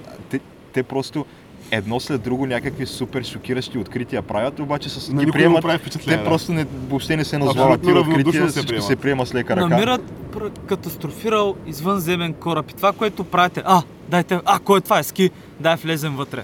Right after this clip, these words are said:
Speaker 3: Това беше буквално разговорът.
Speaker 2: Е, добре, ама понеже сега то най-абсурдната сцена в този филм, понеже до момента това всичко звучи супер абсурдно.
Speaker 3: О, това е.
Speaker 2: Обаче най-абсурдното за мен беше, понеже той целия, а, как да го нарека, нещото, което отличава този филм, нали, е, че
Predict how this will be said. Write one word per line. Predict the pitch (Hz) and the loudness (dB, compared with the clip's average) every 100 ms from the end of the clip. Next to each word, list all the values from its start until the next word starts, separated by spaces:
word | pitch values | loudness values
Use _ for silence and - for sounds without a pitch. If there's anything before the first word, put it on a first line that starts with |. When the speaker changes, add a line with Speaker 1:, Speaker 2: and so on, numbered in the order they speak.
| - | -2
Speaker 3:
Това | 175 | 0
беше | 175 175 | 0 -2
буквално | 151 143 156 156 139 | -8 -2 -2 0 -2
разговорът. | 135 123 113 110 - | -2 -4 -10 -10 -8
Speaker 2:
Е, | 131 123 | -6 -4
добре, | 127 120 165 151 | -4 -4 0 2
ама | 143 156 | 0 -2
понеже | 117 135 143 131 135 156 135 | -4 -2 -2 0 -2 -4 -4
сега | 147 | -4
то | 135 135 104 | -2 -6 -8
най-абсурдната | 110 120 120 - 120 117 107 | -6 -4 -4 -4 -6 -6 -10
сцена | - 110 101 | -10 -8 -8
в | |
този | - 98 90 | -8 -8 -8
филм, | 101 101 | -12 -10
понеже | 107 104 110 | -8 -6 -6
до | 107 | -8
момента | 101 107 107 | -6 -8 -10
това | 107 101 | -10 -10
всичко | - - 107 | -10 -10 -10
звучи | 104 - | -10 -12
супер | 117 110 214 | -10 -6 -6
абсурдно. | 180 135 151 | -8 -8 -4
Speaker 3:
О, | 165 139 113 | -4 -4 -8
това | 104 101 113 | -12 -14 -14
е. | 101 - - | -16 -18 -16
Speaker 2:
Обаче | 104 107 107 123 | -8 -6 -4 -4
най-абсурдното | 120 120 - 127 120 113 | -4 -4 -6 -8 -8 -8
за | 110 | -8
мен | 110 113 | -8 -6
беше, | 110 107 139 | -6 -8 -10
понеже | - 113 123 131 139 139 - | -8 -6 -4 -2 -2 -4 -6
той | 127 131 | -6 -6
целия, | 139 147 151 131 - - - - | -4 -4 -4 -6 -10 -16 -16 -10
а, | 117 113 113 107 104 101 95 92 - - - - - - - 95 95 | -6 -6 -6 -8 -8 -10 -10 -14 -16 -18 -18 -18 -18 -18 -18 -14 -10
как | 98 | -8
да | |
го | 107 | -6
нарека, | 110 107 - 95 85 | -6 -6 -8 -10 -10
нещото, | 104 110 117 - | -6 -6 -8 -14
което | 107 123 120 120 | -8 -8 -6 -6
отличава | 117 - 113 117 | -8 -6 -6 -6
този | 113 113 - | -6 -8 -8
филм, | 107 101 | -10 -8
нали, | 92 107 | -8 -8
е, | 143 | -10
че | 135 143 139 | -8 -6 -6